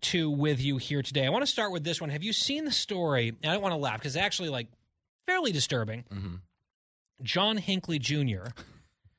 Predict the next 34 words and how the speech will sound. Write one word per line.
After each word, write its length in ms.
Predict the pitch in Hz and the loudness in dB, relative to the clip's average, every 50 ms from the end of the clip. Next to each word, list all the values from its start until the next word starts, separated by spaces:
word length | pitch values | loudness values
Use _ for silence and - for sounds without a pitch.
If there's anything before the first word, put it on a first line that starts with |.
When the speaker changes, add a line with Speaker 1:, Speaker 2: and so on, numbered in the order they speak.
| _ - - | _ -4 0
Speaker 1:
the 80 | 165 | 0
man 360 | 156 156 160 180 196 214 214 | 2 4 4 4 4 4 2
who 180 | 202 175 202 185 | 2 0 0 2
shot 540 | - - - - - 214 196 196 226 233 226 - - | 2 2 2 2 2 2 2 2 2 0 0 -4 -4
Ronald 380 | 170 170 175 185 185 180 175 | -2 0 2 2 2 0 0
Reagan 420 | 160 156 156 147 135 117 113 101 104 | 2 2 2 2 2 2 0 0 0
Speaker 2:
Mm. 220 | 123 117 95 82 - - | -2 -4 -4 -6 -2 -2
Speaker 1:
and 120 | 151 151 | 0 0
tried 280 | 147 - 185 190 190 175 | 2 2 2 2 2 0
to 140 | 196 202 190 | 0 -2 0
assassinate 600 | 160 - - 180 165 160 151 - 147 127 120 113 | 0 0 2 2 2 2 2 0 0 0 0 0
him, 240 | 117 110 107 120 123 - | 0 0 -2 -4 -4 -4
I 60 | 143 | -2
believe 240 | 135 147 170 170 156 | 0 0 0 0 0
shot 260 | - 202 170 160 - - | 2 0 0 0 -2 -2
three 200 | 160 180 202 214 | 0 2 2 2
other 180 | 208 190 190 | 2 2 0
people, 460 | 165 - 170 151 139 - 123 113 120 | -2 -2 -2 -2 -2 -2 -4 -4 -2
Speaker 2:
Huh. 140 | 131 165 196 - - - _ _ _ _ _ - | -4 -4 -6 -6 -10 -16 _ _ _ _ _ 2
Speaker 1:
uh, 180 | 143 139 139 135 - | 2 2 2 2 0
in 160 | 156 160 165 | 0 0 2
that 220 | 160 160 156 151 | 2 2 2 2
same 320 | - - - 165 151 151 151 | 0 0 2 2 0 0 0
incident. 420 | 135 135 - - 135 117 123 131 135 | -2 -2 -2 -2 -2 -2 -2 0 2
Reagan 300 | 143 185 233 226 247 226 | 2 2 2 2 0 0
almost 340 | 214 202 185 170 - - | 0 0 0 -2 -2 -2
died. 360 | - 156 120 101 95 117 131 - - _ _ - _ _ _ _ _ _ _ _ _ _ _ _ _ _ _ _ _ _ _ | -2 -2 -2 -2 -4 -6 -10 -10 -12 _ _ -20 _ _ _ _ _ _ _ _ _ _ _ _ _ _ _ _ _ _ _
He 420 | - - - 220 233 240 233 220 | -12 -8 -4 -4 -2 -2 -2 -4
is 420 | 196 - 175 175 175 160 147 - - _ _ _ _ _ _ _ _ _ _ | -4 -4 -2 -2 -2 -2 -4 -6 -8 _ _ _ _ _ _ _ _ _ _
on 260 | 160 170 185 196 202 185 | 0 2 2 2 2 0
the 120 | 185 175 | -2 -4
precipice 720 | - - - 208 208 196 - 208 170 - 165 160 143 - | -4 -4 -2 0 0 2 0 -2 -2 0 0 0 0 -2
of 120 | 156 139 | -2 -2
an 100 | 139 139 | -2 -2